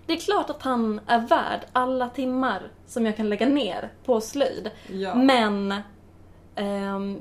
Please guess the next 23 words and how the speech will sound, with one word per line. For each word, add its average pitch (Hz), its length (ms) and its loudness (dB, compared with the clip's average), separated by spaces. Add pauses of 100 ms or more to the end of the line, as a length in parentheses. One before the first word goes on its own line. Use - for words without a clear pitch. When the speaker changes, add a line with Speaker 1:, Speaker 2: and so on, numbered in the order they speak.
(100)
Speaker 1:
jag 247 360 0
tror 277 120 -4
inte 254 140 -4
att 226 100 -6
han 185 460 -8 (840)
skulle 202 420 -2 (300)
uppskatta - 720 -10
det. - 120 -8
Jag 233 140 -4
tror 311 120 -2
inte 262 120 -2
att 220 80 -10
han 214 160 -6
skulle - 320 -6
förstå - 440 -6 (360)
vilket 220 380 0
jobb 180 240 -2
som 202 260 -6
var 180 400 0 (520)
lagt 214 240 0
ner 220 100 0
bakom. 202 440 0
Och - 320 -2